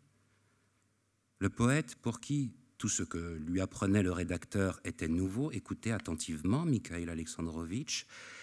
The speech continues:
dardant sur lui ses yeux vifs et alertes et ne succombant que de loin en loin au hoquet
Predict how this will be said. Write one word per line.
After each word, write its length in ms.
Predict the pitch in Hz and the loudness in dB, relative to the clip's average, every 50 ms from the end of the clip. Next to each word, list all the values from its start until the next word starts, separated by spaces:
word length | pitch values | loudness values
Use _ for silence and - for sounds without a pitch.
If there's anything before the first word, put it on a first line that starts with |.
| - - - - - | -18 -18 -18 -4 -2
dardant 300 | 98 95 95 107 113 110 | 0 2 4 4 6 6
sur 260 | - - 95 87 87 | 4 2 0 0 0
lui 220 | 87 92 117 123 | 0 2 2 2
ses 420 | - - - - 92 85 80 78 90 | 4 2 2 2 0 0 0 0 0
yeux 80 | 87 | 0
vifs 480 | 80 76 - 95 135 135 - - - - - | -2 -2 -2 -4 -4 -4 -4 -6 -8 -4 -2
et 120 | 87 95 - - | -2 -2 -2 -2
alertes 480 | 85 85 87 98 123 131 - - - | -2 -2 0 0 0 0 -2 -4 -4
et 60 | 98 | -2
ne 100 | 87 90 | -2 0
succombant 800 | 90 - - - 117 - - - 107 104 98 104 127 139 151 151 139 - | 0 2 2 2 0 0 2 4 4 4 6 6 6 6 6 4 2 -4
que 120 | - - 107 | -4 -2 -2
de 180 | 98 90 95 | 0 2 2
loin 420 | 95 92 92 87 104 123 131 123 117 - | 2 2 2 4 6 6 6 4 2 0
en 120 | 92 95 | -4 -2
loin 460 | 98 98 95 90 104 120 123 123 117 123 - - | -2 -2 2 4 6 6 6 6 4 0 -6 -4
au 160 | - 95 95 - - | -4 -4 -4 2 2
hoquet 500 | 107 95 - - - 107 95 85 80 | 2 2 2 0 -2 0 0 0 -4